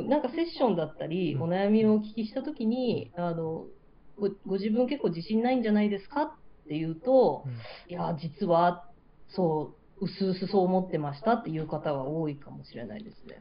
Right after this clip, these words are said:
Speaker 2: そっかそっかそっか。
Speaker 1: うん。
Speaker 2: なるほどね。そういった方ってまずでも、本当気づいてもらうことから始める感じなんですか？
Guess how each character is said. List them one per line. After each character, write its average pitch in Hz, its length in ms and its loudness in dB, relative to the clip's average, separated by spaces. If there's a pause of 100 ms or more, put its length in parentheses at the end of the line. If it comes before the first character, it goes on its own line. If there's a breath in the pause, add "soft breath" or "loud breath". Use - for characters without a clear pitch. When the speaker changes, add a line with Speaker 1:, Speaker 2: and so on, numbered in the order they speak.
(120)
Speaker 2:
そ - 100 -12
っ 117 60 -14
か 120 120 -10
そ 117 120 -14
っ - 20 -16
か 113 120 -14
そ - 100 -14
っ 110 60 -12
か。 101 440 -12
Speaker 1:
う 175 40 -2
ん。 - 20 0
Speaker 2:
な - 340 -6
る 170 80 -8
ほ - 0 -
ど 160 40 -6 (680)
ね。 185 160 -14 (880 soft breath)
そ 190 120 -4
う 240 40 -2
い 240 40 -10
っ - 20 -20
た 262 140 -4
方 269 200 0
っ 127 80 -4
て 113 80 -6
ま 165 140 0
ず 156 100 -4
で 120 100 -4
も、 110 360 -8
本 160 140 -8
当 151 80 -6
気 170 180 -6
づ 190 140 -4
い 269 60 -2
て 294 80 -4
も 277 140 0
ら 277 80 4
う 269 80 0
こ 277 100 -4
と - 120 -4
か - 100 -2
ら 214 100 -2
始 113 200 -6
め 110 120 -4
る 104 80 -6
感 104 200 -8
じ 104 100 -10
な 104 80 -6
ん 90 80 -12
で 95 80 -16
す - 80 -20
か？ 87 140 -16